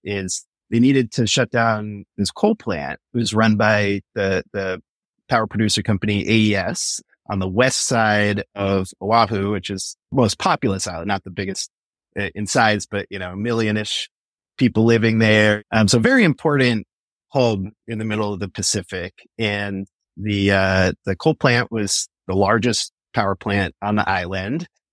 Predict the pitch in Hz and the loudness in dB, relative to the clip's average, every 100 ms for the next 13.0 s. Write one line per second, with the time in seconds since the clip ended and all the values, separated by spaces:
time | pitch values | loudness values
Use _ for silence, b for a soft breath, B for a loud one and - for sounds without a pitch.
0 | _ 95 92 104 95 95 98 _ _ _ | _ -2 0 0 0 -2 -6 _ _ _
1 | 101 92 92 117 123 123 135 135 147 131 | -8 -6 -2 2 4 4 4 2 2 2
2 | - 139 120 131 135 131 117 113 110 123 | 0 -2 0 0 2 4 2 2 -2 -4
3 | - - - 101 98 92 107 101 95 95 | -6 -8 -2 0 0 0 0 -2 -2 -2
4 | 92 92 - - 170 160 160 139 131 123 | -4 -8 -14 -2 0 2 4 4 4 2
5 | 117 113 110 101 101 98 98 _ _ _ | -2 -4 -4 -6 -10 -12 -16 _ _ _
6 | 98 107 101 101 104 95 98 92 - - | -12 -8 -6 -6 -8 -10 -10 -12 -16 -20
7 | _ _ 107 110 107 104 104 101 101 101 | _ _ -6 -4 -4 -2 -2 0 -2 -2
8 | - 101 95 95 92 95 95 - 107 104 | -4 -4 -6 -8 -10 -4 -4 0 2 4
9 | 101 98 90 - 95 - 110 98 95 92 | 4 2 2 -4 -6 0 4 4 2 -2
10 | 92 - - 92 - 117 - 98 92 95 | -4 -8 -12 -4 -2 -2 -2 -10 -10 -10
11 | - 92 - _ 104 85 95 104 101 92 | -8 -10 -10 _ -10 -2 2 4 4 4
12 | 104 151 135 95 95 _ _ _ 98 | 4 6 6 2 0 _ _ _ -16